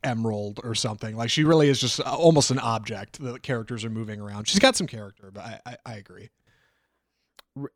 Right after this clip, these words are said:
Speaker 2: right, e-, exactly. So she doesn't get a, a ton of, of screen time, uh, and she's ki-, I mean, she's almost kind of a fill-in for Spider-Man. She's like the, the kid that need, needs a,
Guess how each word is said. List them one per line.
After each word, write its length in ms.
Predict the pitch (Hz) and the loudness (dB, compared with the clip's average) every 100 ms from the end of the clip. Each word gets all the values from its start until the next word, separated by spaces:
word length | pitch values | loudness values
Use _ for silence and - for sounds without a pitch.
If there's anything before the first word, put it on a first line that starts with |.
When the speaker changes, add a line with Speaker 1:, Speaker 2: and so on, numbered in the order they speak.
| - | 4
Speaker 2:
right, 360 | 139 117 95 | 8 8 6
e-, 200 | 135 131 | -2 -2
exactly. 520 | 127 127 120 104 104 | -2 2 2 0 -4
So 400 | 104 139 123 123 | -2 0 0 -2
she 160 | - - | -6 -2
doesn't 240 | 165 170 | 0 2
get 160 | 135 127 | 2 2
a, 140 | - 113 | 0 -12
a 80 | 135 | -14
ton 360 | - - 147 160 | -12 -8 -6 -6
of, 160 | 147 131 | -8 -10
of 140 | 143 | -14
screen 260 | - 151 147 | -14 -12 -10
time, 580 | 143 143 143 139 135 127 | -6 -6 -6 -10 -14 -6
uh, 540 | 127 117 117 117 113 110 _ _ _ _ _ | -2 0 0 -2 -4 -10 _ _ _ _ _
and 160 | 120 113 | -10 -6
she's 300 | 120 110 - | -4 -6 -6
ki-, 140 | - 135 | -6 -6
I 60 | |
mean, 240 | 127 120 117 | -6 -10 -10
she's 280 | 117 - 123 - - | -8 -6 -8 -10 -4
almost 320 | 120 117 110 | -2 -2 -4
kind 120 | - | -4
of 60 | 101 | -4
a 60 | 92 | -6
fill-in 380 | - 110 95 | -6 -8 -8
for 140 | 92 92 | -14 -18
Spider-Man. 580 | - 95 95 95 95 90 | -6 -4 -4 -6 -10 -14
She's 200 | 90 104 | -14 -14
like 160 | 95 | -16
the, 240 | - 92 90 _ _ | -14 -14 -16 _ _
the 80 | - | -12
kid 280 | - 127 113 | -6 -4 -4
that 120 | 107 | -8
need, 340 | 107 107 104 104 | -10 -10 -12 -10
needs 320 | 110 101 98 | -10 -10 -8
a, 300 | 101 98 95 | -8 -8 -12